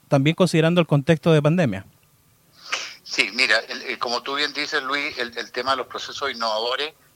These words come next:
Speaker 2: es un área súper, súper importante, muy interesante. Todos hemos visto cómo la pandemia ha hecho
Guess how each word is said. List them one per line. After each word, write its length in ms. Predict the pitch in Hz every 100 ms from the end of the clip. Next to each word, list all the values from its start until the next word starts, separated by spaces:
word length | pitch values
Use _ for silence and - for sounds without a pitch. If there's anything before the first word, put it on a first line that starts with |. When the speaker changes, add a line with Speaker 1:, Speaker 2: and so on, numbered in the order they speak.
| _ -
Speaker 2:
es 80 | 113
un 180 | 117
área 280 | 113 120 127 -
súper, 560 | - - 165 160 160 156 _
súper 340 | - 147 135
importante, 680 | 127 113 104 - 135 135 135
muy 240 | 113 127 139
interesante. 720 | 131 117 - 139 139 - - - - - -
Todos 240 | 117 127
hemos 180 | 131 117
visto 320 | 123 - 135
cómo 280 | 131 131 135
la 100 | 120
pandemia 540 | 117 110 123 127 131
ha 140 | 113 113
hecho 420 | 117 - 147